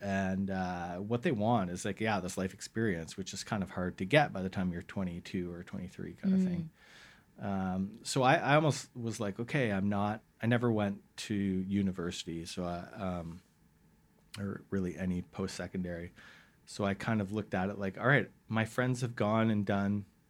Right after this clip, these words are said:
Speaker 1: four years of post-secondary or are doing that, in the process of that. And I'm gonna do four years of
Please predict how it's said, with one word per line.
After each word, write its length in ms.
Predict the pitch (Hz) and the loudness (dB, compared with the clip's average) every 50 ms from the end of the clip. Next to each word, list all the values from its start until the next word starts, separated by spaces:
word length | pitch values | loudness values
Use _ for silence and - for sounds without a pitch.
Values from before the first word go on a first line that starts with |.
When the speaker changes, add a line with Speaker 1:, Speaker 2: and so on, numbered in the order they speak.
| _ _ _ _ | _ _ _ _
Speaker 1:
four 300 | - - - 117 113 107 | -20 -6 -2 0 2 2
years 400 | 107 104 101 101 101 101 95 - | 4 2 2 2 0 0 0 0
of 180 | 104 95 90 - | 0 -2 -2 -2
post-secondary 840 | - - 107 98 - - 92 90 - 101 95 95 98 95 98 120 143 147 - - _ _ | -4 -4 -2 -2 -2 -2 -4 -2 -2 -2 -2 0 0 0 0 0 -2 -2 -6 -14 _ _
or 100 | - 107 107 107 98 | 0 0 2 2 2
are 140 | 104 107 107 | 2 0 0
doing 420 | 98 - - 117 113 104 98 95 | -2 0 2 2 4 4 2 0
that, 240 | 90 85 98 117 - | 0 -2 -4 -6 -4
in 100 | 131 107 | -2 -2
the 60 | 101 | -2
process 340 | 98 - 101 98 95 - 104 | -2 -2 -2 -4 -2 -4 -4
of 100 | 95 87 | -4 -4
that. 280 | 85 87 98 120 139 - _ _ - - - - - _ _ _ | -2 -2 -4 -4 -4 -6 _ _ -20 -20 -20 -20 -20 _ _ _
And 200 | 104 104 104 - - - | -2 -2 -2 -4 -4 -4
I'm 160 | 95 107 131 127 | 0 0 2 2
gonna 240 | 131 123 120 113 101 | 2 2 2 0 0
do 400 | - - 110 104 104 104 107 101 | 0 2 2 4 4 4 4 2
four 420 | - - - - 120 117 107 107 | 0 -4 -2 0 2 2 2 2
years 640 | 104 101 101 104 101 101 101 101 101 98 - - - _ | 2 2 2 2 2 2 2 2 0 0 -2 -6 -8 _
of 480 | - 92 92 95 92 92 90 87 90 - | -4 -2 0 0 0 0 -2 -4 -6 -12